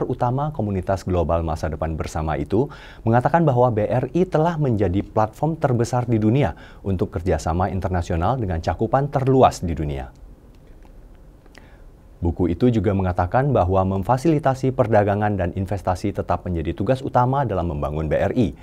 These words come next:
Negara-negara yang berpartisipasi telah bekerja keras untuk mempromosikan liberalisasi dan fasilitasi perdagangan dan investasi, menghilangkan hambatan investasi dan perdagangan,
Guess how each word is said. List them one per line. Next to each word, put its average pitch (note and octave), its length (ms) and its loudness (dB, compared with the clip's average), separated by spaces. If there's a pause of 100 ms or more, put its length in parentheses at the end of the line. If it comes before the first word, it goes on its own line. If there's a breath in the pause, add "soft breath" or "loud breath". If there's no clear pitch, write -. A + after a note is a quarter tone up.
(280 loud breath)
Negara-negara F#2+ 760 4
yang G#2+ 220 0
berpartisipasi A2 960 0
telah A2+ 160 0
bekerja G2+ 480 0
keras D3+ 240 2
untuk C#3 320 -4
mempromosikan B2 840 -2
liberalisasi G2 920 0 (320 loud breath)
dan A2 240 4
fasilitasi C#3+ 720 2
perdagangan G2+ 560 0
dan F#2 180 -2
investasi, E2+ 680 -4 (340 loud breath)
menghilangkan F#2+ 560 0
hambatan F2 640 -2
investasi F#2+ 640 0
dan A#2+ 160 0
perdagangan, B2+ 720 2